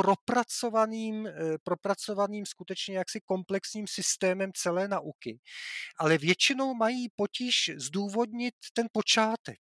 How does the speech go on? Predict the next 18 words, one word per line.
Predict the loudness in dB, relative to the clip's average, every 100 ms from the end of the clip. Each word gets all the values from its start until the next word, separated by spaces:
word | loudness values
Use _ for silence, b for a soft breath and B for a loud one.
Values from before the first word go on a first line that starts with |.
| -20 _
jo. | -10 -4
Proč | 0 4 4
se | 2
to | 0
vlastně | 0 0 -2 -4
celé, | -2 -2 -2 -2
celé | -4 -2 0
stane, | 0 0 0 -2 -2
jo? | -4
Ty, | -8 -10
jako | -8 -6
proč | -4 -2
tedy, | -2 -2 -4 B B B
proč | -2 -2
cel-, | -2 -4 -6 -4
celá | 0 0 2
ta | 2
strastná | 0 2 2 4 2 0 -2